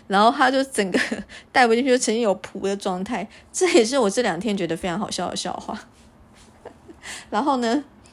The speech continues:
因为我就一直把儿子关在房间里面，然后因为我真的好无聊哦，就是因为以前我就会一直烦他，无聊的时候就会去烦他，然后就是一直跟他分享事情什么的，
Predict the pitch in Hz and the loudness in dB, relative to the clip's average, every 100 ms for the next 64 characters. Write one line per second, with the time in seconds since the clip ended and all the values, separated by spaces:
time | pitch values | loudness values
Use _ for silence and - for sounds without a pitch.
0 | - 320 226 247 - 233 190 165 165 175 | -6 0 0 0 -2 -2 2 2 2 -2
1 | 180 - 180 190 160 - - - 165 170 | -4 -2 2 2 0 -4 -16 -8 -6 -4
2 | 180 165 175 143 233 - - 277 339 370 | -4 -4 -6 -8 -10 -20 -10 0 2 4
3 | 233 294 302 - 185 - 175 196 220 175 | 2 0 -2 0 0 0 -2 0 2 2
4 | 151 165 147 202 - - - - - - | 4 2 0 -4 -14 -20 -20 -20 -20 -6
5 | 330 349 302 - - - - 339 320 233 | -2 0 0 -4 -12 -20 -6 -4 -2 -2
6 | 185 214 196 226 277 262 240 185 165 208 | 0 0 0 2 0 -2 -2 0 0 0
7 | 202 190 196 185 220 226 220 214 - 147 | 0 0 2 0 0 -2 -2 -2 -2 -4
8 | 196 175 156 156 160 175 190 202 196 202 | -4 -2 0 0 0 2 2 0 0 0
9 | 202 185 - 240 202 202 180 208 190 208 | 0 -2 -4 -4 -2 2 2 0 -2 -4
10 | 170 - 208 214 - - - | -4 -6 -8 -8 -10 -10 -12